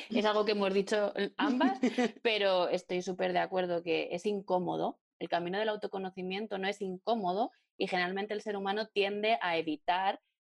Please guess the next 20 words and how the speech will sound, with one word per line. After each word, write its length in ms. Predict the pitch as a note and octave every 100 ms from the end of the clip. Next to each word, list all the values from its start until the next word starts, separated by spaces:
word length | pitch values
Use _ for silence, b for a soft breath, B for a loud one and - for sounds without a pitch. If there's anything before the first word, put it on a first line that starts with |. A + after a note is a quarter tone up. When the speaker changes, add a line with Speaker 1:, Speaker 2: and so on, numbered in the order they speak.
| -
Speaker 1:
sentirse 400 | E3+ E3 F3+ G3
incómodo 460 | F#3+ F#3+ F#3 G3+
y 80 | A3+
sufrir. 420 | A3 D#3 - A#3
Esto 220 | D3+ - E3
es 100 | -
algo 300 | D#3+ G3 G#3+
por, 240 | E3+ -
por 160 | - D#3
naturaleza. 540 | D3+ D3 D#3 C#3+ F#3+
Speaker 2:
Exacto. 180 | - E3
Speaker 1:
Nuestro 280 | F3+ A3 G#3
cerebro 320 | G3+ G3+ A#3+
está 140 | A#3+ A3+
diseñado 520 | G#3+ G#3+ F#3 G#3+ C#4
precisamente 560 | F3+ G3+ G#3 G3 G#3
para 200 | B3 F#3+
evitar 260 | F3 F3 G3+
los 200 | A3+ F#3
palos 460 | - F#3 B3+ F4